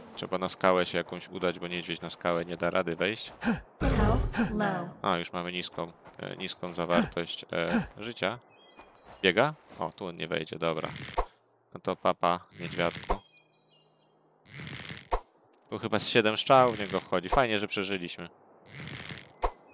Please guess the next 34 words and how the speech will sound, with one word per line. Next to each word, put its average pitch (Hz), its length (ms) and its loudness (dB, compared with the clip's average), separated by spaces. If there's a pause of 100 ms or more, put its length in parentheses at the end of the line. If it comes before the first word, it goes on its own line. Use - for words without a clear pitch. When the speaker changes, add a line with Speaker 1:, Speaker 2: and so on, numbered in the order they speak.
(640)
Speaker 1:
Jezus, 82 380 0
ile 87 160 -2
on 80 60 -2
tych - 160 -6
strzał 82 200 0
potrzebuje. 82 640 -4 (2750)
W - 60 -16
ogóle 82 200 2
ja 82 60 4
to 82 140 -8
trafiam 85 500 2
w 123 60 -8
niego? 139 340 -4 (120)
No 107 60 -8
nie 131 160 2
no, 117 80 2
jak 98 140 2
on 101 80 -2
tyle 104 200 0
strzał 107 200 0
potrzebuje, 98 480 -4
to 98 80 -2
ja 98 80 0
nie 101 120 2
wiem, 92 160 -2
czy - 100 -10
to 90 160 -2
jest 90 180 0
sens 90 240 -6
z - 40 -14
nim 90 120 -8
w 87 80 -6
ogóle 87 240 -2
walczyć. 113 400 0